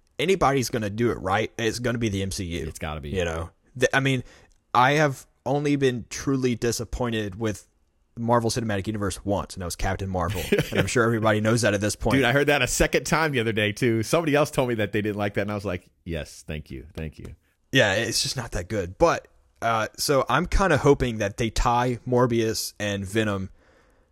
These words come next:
Speaker 1: Venom two into, uh, the M C U. And from what I understand, because Marvel and Sony, or I guess Disney and Sony, have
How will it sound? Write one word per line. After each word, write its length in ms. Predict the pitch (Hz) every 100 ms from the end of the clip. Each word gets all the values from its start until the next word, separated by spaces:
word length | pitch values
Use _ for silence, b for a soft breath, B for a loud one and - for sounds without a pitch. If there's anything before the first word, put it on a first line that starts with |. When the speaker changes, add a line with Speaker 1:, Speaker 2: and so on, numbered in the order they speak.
| b
Speaker 1:
Venom 300 | 110 113 104
two 300 | - 110 98
into, 480 | 113 110 - 113 107
uh, 300 | 98 98 92 - _ _ _ _ _ _ _ -
the 260 | 120 107
M 120 | 107 120
C 140 | 120
U. 220 | 110 107
And 160 | 110 120
from 120 | -
what 100 | 151
I 120 | 170
understand, 800 | 147 131 - - 127 113 92 92 - b b b b b b b _
because 440 | - - 180 196 156
Marvel 680 | 143 143 143 143 131 - _ _ _ _ _
and 440 | - 117 113 110 -
Sony, 600 | - - 113 104 92 90
or 60 | 117
I 40 |
guess 220 | 110 101
Disney 400 | - 117 113 104
and 80 | 87
Sony, 320 | - 80 71
have 400 | - 123 110 101